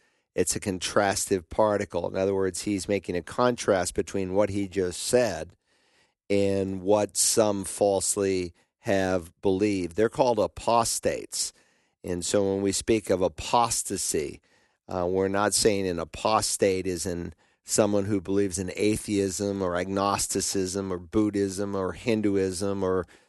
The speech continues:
some other ism that you might think in your mind. Uh, no, uh, certainly apostasy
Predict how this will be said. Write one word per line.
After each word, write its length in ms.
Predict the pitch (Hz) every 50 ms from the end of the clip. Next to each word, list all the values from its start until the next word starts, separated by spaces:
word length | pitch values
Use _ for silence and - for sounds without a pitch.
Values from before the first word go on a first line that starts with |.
| _
some 440 | - - - - - - 117 107 107
other 280 | 107 107 107 107 101 98
ism 560 | - - 110 110 107 95 98 101 98 98 95
that 200 | 95 95 95 -
you 160 | 101 101 98
might 460 | 98 98 95 95 95 98 - _ - - _ _ _ _ _ _
think 460 | - - - - - 131 117 110 - -
in 140 | 101 101
your 300 | 98 98 98 95 92 95
mind. 640 | 95 95 98 107 117 113 104 90 85 85 90 98 98 - _ _ _ _ _ _ _ -
Uh, 300 | - 95 90 90 87 90 - -
no, 640 | 98 110 107 110 110 107 104 104 110 120 120 - -
uh, 180 | - 101 95 98
certainly 680 | 95 - - 127 123 - - 113 113 107 104 104 101 101 -
apostasy 1200 | - 92 - - - 120 123 127 127 117 - - 120 107 - - - 104 101 98 98 98 101